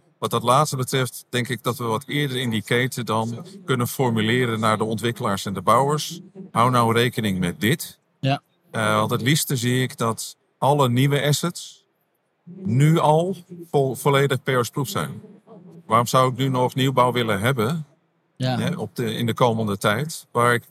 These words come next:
Speaker 1: waar ik als het ware nog CAPEX moet uitgeven? Ik wil het allemaal helemaal goed hebben. Dus als we,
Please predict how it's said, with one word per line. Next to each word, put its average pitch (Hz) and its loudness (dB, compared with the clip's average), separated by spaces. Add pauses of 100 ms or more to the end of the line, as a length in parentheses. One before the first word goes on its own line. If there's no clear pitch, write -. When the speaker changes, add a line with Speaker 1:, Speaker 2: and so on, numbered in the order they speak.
Speaker 1:
waar 120 0
ik 120 -6
als 117 -6
het 110 -10
ware 120 4
nog 120 0
CAPEX 127 2
moet 117 -4
uitgeven? 131 -2 (440)
Ik 120 -2
wil 123 -2
het 120 0
allemaal 117 0
helemaal 113 0
goed - -6
hebben. - -6
Dus - -8
als 117 -6
we, 113 -10